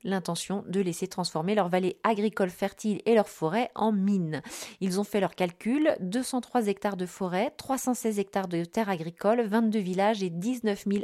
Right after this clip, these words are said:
habitants sont menacés par le projet, sans compter les dommages collatéraux liés à l'extraction, à savoir cent dix tonnes d'explosifs par mois, vingt mille mètres cubes d'eau par jour, trois cent mille tonnes d'acide sulfurique par an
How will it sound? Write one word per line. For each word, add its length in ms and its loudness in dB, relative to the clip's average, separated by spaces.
habitants 560 -4
sont 340 -8
menacés 460 -4
par 160 -2
le 80 0
projet, 560 -4
sans 200 4
compter 420 -2
les 180 2
dommages 380 2
collatéraux 560 0
liés 180 0
à 60 2
l'extraction, 720 -2
à 120 -2
savoir 580 0
cent 240 2
dix 160 0
tonnes 220 4
d'explosifs 520 -6
par 220 -4
mois, 280 0
vingt 300 -2
mille 260 0
mètres 220 -2
cubes 240 -6
d'eau 120 2
par 280 -4
jour, 440 -2
trois 300 -2
cent 240 -2
mille 240 0
tonnes 340 -2
d'acide 360 -6
sulfurique 500 -8
par 240 -4
an 140 0